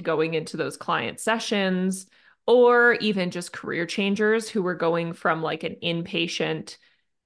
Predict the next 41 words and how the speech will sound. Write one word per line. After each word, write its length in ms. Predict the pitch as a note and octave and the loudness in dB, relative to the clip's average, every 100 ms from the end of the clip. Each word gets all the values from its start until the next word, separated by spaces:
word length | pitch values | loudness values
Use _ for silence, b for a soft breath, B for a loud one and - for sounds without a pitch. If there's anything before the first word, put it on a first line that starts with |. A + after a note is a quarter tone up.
| _ | _
uh, 240 | D#3 C#3+ | -2 -2
super 480 | - - A3 G3 F#3 | -4 -4 -2 0 -2
clinical 480 | F3 G3 E3+ E3+ F3 | -2 -2 -2 0 -2
setting, 500 | - D#3+ D#3 E3+ F#3+ | 0 0 0 0 -2
and 160 | D3+ D#3+ | -2 -2
they 60 | |
wanted 260 | D#3 E3 D#3+ | -2 -4 -4
to 100 | E3 | -8
transition 680 | - E3 D#3+ C#3+ - D#3 D#3+ | -6 -4 -4 -6 -4 -6 -4
to 160 | E3 | -8
private 320 | - D#3 D3+ | -4 -4 -4
practice. 500 | - - D#3 F#3+ G3 | -6 -6 -2 0 -2
And 100 | G3 | -2
they 60 | F3 | -4
were 80 | D#3 | -2
like, 140 | D#3 | -4
"Wait, 380 | F3 F3+ D3 - | -4 -2 -2 -4
how 200 | - D#3+ | -2 0
do 140 | E3+ F3+ | 0 0
I, 520 | E3 D#3+ D#3+ - - | 2 2 -2 -4 -10
what 180 | - E3 | -8 -4
do 120 | G3+ | 0
I 60 | G3+ | 0
even 240 | F3+ D3 | 0 -4
do 160 | - - | -6 -6
here?" 420 | F3+ - - B3+ B3+ - | -6 -6 -2 -2 -2 -4
<laughs> 140 | D#4 | -2
Suddenly 460 | C4+ C4 B3+ G#3+ G#3+ | -2 2 2 2 2
I 160 | G3 A#3 | 2 2
have 280 | A3 F#3 - B B | 0 -2 -6 B B
an 120 | G#3 - | -2 2
hour 400 | F3+ A3+ G#3+ G3 | 4 6 6 2
to 160 | G3 F#3+ | 0 -6
spend 300 | - F3 F3 | -2 -2 -2
with 160 | F#3 | -4
a 60 | E3+ | -4
client 520 | - D#3+ E3 E3+ E3 | -2 0 2 0 -2
instead 380 | E3+ E3+ F#3 E3 | -6 -4 -4 -4
of 100 | - | -6
ten 320 | - F#3 E3 | -8 -6 -6
minutes. 520 | D#3+ - - - - | -8 -8 -10 -12 -16